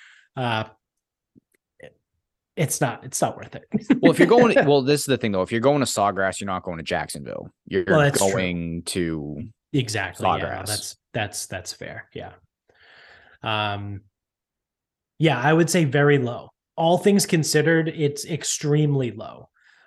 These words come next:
Speaker 1: Um, the fourteenth hole at Sawgrass is the single hardest hole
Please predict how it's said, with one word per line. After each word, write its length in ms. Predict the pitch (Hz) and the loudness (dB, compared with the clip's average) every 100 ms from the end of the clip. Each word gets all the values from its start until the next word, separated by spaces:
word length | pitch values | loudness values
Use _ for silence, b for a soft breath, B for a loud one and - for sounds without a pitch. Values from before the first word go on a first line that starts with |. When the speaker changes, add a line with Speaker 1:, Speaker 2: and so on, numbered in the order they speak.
| - | -6
Speaker 1:
Um, 400 | 131 123 123 123 | -2 -2 -2 -2
the 100 | 139 | -2
fourteenth 680 | - - 160 185 - 185 175 | -2 0 2 2 2 2 0
hole 440 | 147 131 143 202 - _ _ _ _ _ | -2 0 -2 -4 -12 _ _ _ _ _
at 220 | - 135 135 | -4 -4 -2
Sawgrass 800 | - 127 135 160 165 180 - b b b b _ - | -2 0 0 2 0 0 -4 b b b b _ 0
is 400 | 160 131 120 - | 2 2 -2 -4
the 240 | 139 170 | 0 2
single 460 | 165 - 165 160 175 | 2 2 2 2 0
hardest 680 | - - 143 147 143 139 - | -2 -2 2 2 0 -4 -8
hole 560 | - 156 123 101 95 | -2 0 0 -6 -14